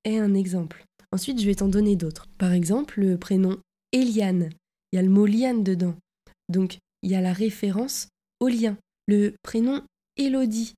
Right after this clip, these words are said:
Alors, il faut savoir que il y a la sonorité de l'eau dedans. Et l'eau fait référence aux émotions. Donc, dans Élodie, ça peut être les émotions qui disent.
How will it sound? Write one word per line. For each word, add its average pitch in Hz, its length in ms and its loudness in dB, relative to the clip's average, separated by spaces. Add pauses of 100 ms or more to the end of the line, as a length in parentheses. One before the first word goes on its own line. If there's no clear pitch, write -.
(160)
Alors, 196 140 0
il 196 80 2
faut 180 140 -4
savoir 202 420 -4
que 185 260 -4 (460)
il 196 80 -4
y 208 60 0
a 202 40 2
la 196 120 2
sonorité 226 720 -2
de 196 200 2
l'eau 202 520 6
dedans. 175 380 -2 (500)
Et 185 160 2
l'eau 190 320 2 (300)
fait 196 120 0
référence 226 800 -4
aux 190 100 0
émotions. 214 640 0 (680)
Donc, 180 400 -2 (420)
dans 180 220 0 (160)
Élodie, 214 800 0 (400)
ça 185 180 -4
peut 180 200 -6
être 175 320 -6 (100)
les 185 360 0
émotions 220 640 -2 (300)
qui 233 160 -6
disent. 180 380 -4